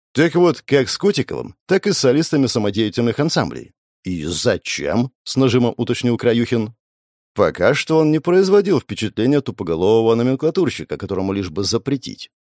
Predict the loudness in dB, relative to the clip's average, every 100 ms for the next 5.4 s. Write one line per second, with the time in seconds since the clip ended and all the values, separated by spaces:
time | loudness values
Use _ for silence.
0 | _ -4 -2 0 0 -2 -10 -2 0 0
1 | 0 -2 -2 0 0 0 0 0 0 0
2 | 0 2 0 0 -2 0 0 0 2 0
3 | 0 -6 -8 -6 -2 0 -2 0 0 2
4 | 0 -2 -4 -4 -4 -2 -2 -2 -4 -6
5 | -14 -14 -14